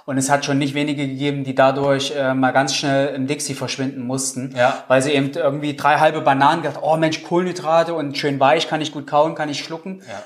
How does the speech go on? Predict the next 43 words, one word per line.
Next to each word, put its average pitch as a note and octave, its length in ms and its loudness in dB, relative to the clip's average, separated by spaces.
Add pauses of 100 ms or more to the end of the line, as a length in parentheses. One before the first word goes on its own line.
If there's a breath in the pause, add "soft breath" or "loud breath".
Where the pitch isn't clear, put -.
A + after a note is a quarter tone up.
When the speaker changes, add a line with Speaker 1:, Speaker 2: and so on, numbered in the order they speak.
Speaker 1:
Stimmt F3+ 420 -2
ja E3+ 160 0
auch. F#3 340 0 (880 soft breath)
Muss D#3 260 -4
man D3+ 120 -2
dann D3 120 4
aber C#3+ 240 6
fairerweise D3 520 4
dazu C#3+ 260 0
sagen, D3 240 2
man C#3 160 0
müsste D#3 260 -2
eben D3+ 220 -4
im C3+ 180 -4
selben D3+ 260 0
Atemzug C#3 440 0
dann C#3 100 0
auch C3 140 0
Salz E3+ 340 4
irgendwie A#2 380 -4
zu C3+ 180 -2
sich B2+ 240 -4
nehmen, B2+ 200 0
Speaker 2:
Genau. C#3 120 0
Speaker 1:
damit C3 200 -2
dieses C3+ 260 0
im, C3+ 300 0
im B2 160 -6
Darm C3+ 260 4
das C#3 160 0
Verhältnis C3+ 540 -2
weiter A2 380 0 (480 loud breath)
stimmt. - 600 -2
Speaker 2:
Und A2 120 -8
das A2+ 200 4
ist B2 140 -4
ja A#2 100 6
auch A#2 200 4
was, A2 260 2
was G2+ 260 4
viele B2 680 0
isotonische C3+ 500 -2
Sportgetränke, D#3 1000 -2